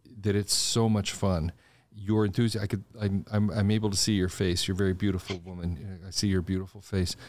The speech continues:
Um, what, that I got struck by the idea of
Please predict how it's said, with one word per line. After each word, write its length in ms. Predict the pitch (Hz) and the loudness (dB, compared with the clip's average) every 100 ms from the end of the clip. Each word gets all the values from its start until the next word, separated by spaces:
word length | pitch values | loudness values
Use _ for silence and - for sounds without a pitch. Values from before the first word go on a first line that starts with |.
| - _ | -20 _
Um, 320 | 107 101 101 90 - - - | 0 2 2 -2 -10 -20 -6
what, 180 | 110 - - - _ - _ _ - | -6 -6 -10 -20 _ -20 _ _ -8
that 220 | 113 127 | -2 2
I 100 | 127 | 2
got 260 | 117 135 - | 2 0 0
struck 360 | - 139 - | 0 0 2
by 160 | 123 113 | 0 2
the 180 | 113 110 | 4 2
idea 360 | 107 110 113 | 2 2 2
of 420 | 107 107 101 87 | 2 2 2 2